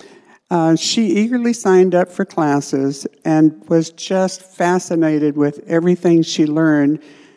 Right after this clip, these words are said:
She stated that in Bangladesh, they don't tell you anything about what to expect when you're pregnant,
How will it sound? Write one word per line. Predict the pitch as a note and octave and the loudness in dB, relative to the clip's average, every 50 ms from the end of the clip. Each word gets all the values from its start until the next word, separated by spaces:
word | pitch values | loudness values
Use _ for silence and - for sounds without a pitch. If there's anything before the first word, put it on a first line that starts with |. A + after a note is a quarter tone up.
| _ _ | _ _
She | - - - - F3+ | -18 -14 -12 -12 -12
stated | - - - G3 F#3+ F#3+ F#3+ F#3+ F3 D#3+ | -8 -4 -2 -2 -2 -2 -2 -4 -2 -2
that | E3+ D#3 - - - - _ _ - | -2 -2 -4 -6 -10 -18 _ _ -6
in | E3+ E3 F3 E3 | -4 -4 -2 0
Bangladesh, | E3+ F3 G3 G#3+ G#3+ G3+ F#3+ E3+ F3 F#3+ F#3+ F#3 F3 - - | 0 0 0 0 -2 -2 -2 -2 -2 0 0 0 -2 -4 -4
they | F3+ E3+ E3+ | -2 -2 -2
don't | F3 G3+ G3 - D#3+ | -2 -2 -4 -6 -6
tell | - - E3+ E3 | -6 -4 -4 -2
you | D#3+ D#3 D3 - | -2 -2 -4 -4
anything | - F3 F3 F#3+ F3+ E3+ - D3+ D3 C#3+ | -4 -2 0 0 0 0 -2 -4 -4 -4
about | C#3+ C3+ C#3 C3+ C3+ - | -2 -2 -2 -4 -4 -4
what | D3 D3 C#3+ C#3 | -4 -4 -6 -4
to | - D3+ C#3+ | -4 -2 -2
expect | C#3 C#3 C3+ - - - D3+ C#3+ C#3 - - | -2 -2 -4 -8 -8 -6 -4 -4 -4 -6 -6
when | - D3 C#3+ C#3 | -6 -4 -2 0
you're | C3+ C3 | -2 -2
pregnant, | C3 - - E3+ F3 F#3 E3 D3+ D3 C#3+ C#3+ D3+ - | -4 -4 -4 -4 -2 -4 -4 -6 -6 -6 -6 -6 -8